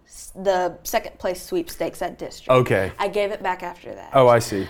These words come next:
Speaker 1: But these guys, the bunny and
Speaker 2: Eeyore.
Speaker 1: Eeyore, also my shawl. I, I showed my shawl.
Speaker 2: Oh, cool.
Speaker 1: Um,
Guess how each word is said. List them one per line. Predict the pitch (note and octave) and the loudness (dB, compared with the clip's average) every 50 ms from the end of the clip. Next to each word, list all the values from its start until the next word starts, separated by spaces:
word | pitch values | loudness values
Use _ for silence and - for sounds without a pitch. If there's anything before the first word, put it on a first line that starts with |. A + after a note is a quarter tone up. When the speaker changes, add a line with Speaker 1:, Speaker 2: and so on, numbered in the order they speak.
| - - - | -8 -14 -8
Speaker 1:
But | G3+ G3+ A#3 A3 G#3 F#3+ - - G3+ | 0 4 6 6 6 6 2 0 0
these | G#3 C4+ D4+ F4 F4 F4 | 4 6 6 6 6 4
guys, | - C4 G#3 G3 F#3+ G3 G3 G3 - | 4 4 6 6 6 4 2 0 -2
the | A#3+ G#3 | -4 -2
bunny | F#3+ A#3 B3 C4 C4+ C#4 C#4 C#4 C#4 C#4 C#4 C4+ - - - | 2 4 4 4 4 4 2 0 -2 -4 -6 -8 -10 -6 0
and | - A3 A3+ A3+ A3 A3 G#3+ G#3+ G#3 G#3 G#3 G3+ G#3 G3+ - - - - | 2 4 4 6 4 4 4 4 4 4 2 2 0 -2 -8 -14 -6 -2
Speaker 2:
Eeyore. | A#2 A2+ A2+ A2+ A2 G#2+ G#2+ A2 - - - - | 2 4 4 6 6 6 6 6 6 4 2 2
Speaker 1:
Eeyore, | - | 2
also | A#3+ B3 C#4+ C#4 - D4 C4 A#3 | 2 2 2 2 0 0 0 0
my | A#3 A3+ B3+ | 0 -2 -2
shawl. | - - - E4 D#4+ A3 F#3+ G2+ - | -2 -2 -2 0 0 0 0 0 0
I, | A3+ A#3 A3 G3 G3+ - - | 0 0 0 0 -4 -4 0
I | G#3+ G#3+ G#3+ G#3 G#3 | 2 2 2 2 0
showed | G#3 - C4+ B3+ A#3+ | -2 -2 -2 -2 -2
my | A3+ G#3+ G3 | -2 -4 -6
shawl. | G3+ - - A#3 A3+ G3+ - A2+ A#2 A3+ - _ _ _ - - - | -6 -6 -6 -4 -4 -4 -4 -6 -8 -10 -14 _ _ _ -10 -2 2
Speaker 2:
Oh, | G3 A#3+ G3+ - | 4 4 4 4
cool. | - A3+ A3+ | 2 4 6
Speaker 1:
Um, | - A3+ A3+ G#3+ G#3 G3+ G3 F#3+ G3 F#3+ F#3 F#3 | 6 8 8 8 8 6 6 4 2 -2 -6 -8